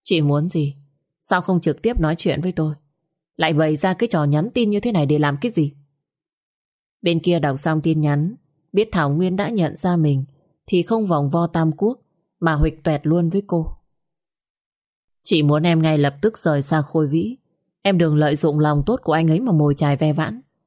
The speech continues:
Tiện đây chị nói thẳng cho em biết luôn. Chị mới chính là thanh mai trúc mã của Khôi Vĩ.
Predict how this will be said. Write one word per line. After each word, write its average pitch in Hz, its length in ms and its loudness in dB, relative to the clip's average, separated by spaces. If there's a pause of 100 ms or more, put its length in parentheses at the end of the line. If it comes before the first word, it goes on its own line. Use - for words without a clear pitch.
(400)
Tiện 156 200 2
đây 156 180 2
chị 156 140 -4
nói 143 240 2
thẳng 165 280 2
cho 170 120 0
em 151 140 2
biết 214 180 0
luôn. 165 180 2 (880)
Chị 160 180 2
mới 156 180 4
chính 214 200 -2
là 190 140 0
thanh 160 200 2
mai 160 160 2
trúc 214 240 -4
mã 214 220 -4
của 151 140 -4
Khôi 151 240 -2
Vĩ. 202 320 -4